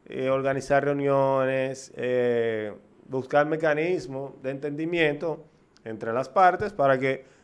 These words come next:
eso no vuelva a ocurrir, porque un transeúnte, una persona que haga su trabajo, le es muy incómodo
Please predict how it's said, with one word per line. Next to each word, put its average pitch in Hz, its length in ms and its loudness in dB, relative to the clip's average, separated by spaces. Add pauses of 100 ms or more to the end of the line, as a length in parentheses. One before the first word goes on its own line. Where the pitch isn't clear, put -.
(140)
eso 170 260 2
no 151 100 6
vuelva 143 220 8
a 147 40 6
ocurrir, 160 380 4
porque 135 380 0
un 156 120 -4
transeúnte, 165 840 4
una 147 240 4
persona 147 320 4
que 143 80 6
haga 139 100 6
su 135 120 -2
trabajo, 127 640 4 (580)
le 139 220 6
es 170 160 0
muy 175 220 4
incómodo 143 680 2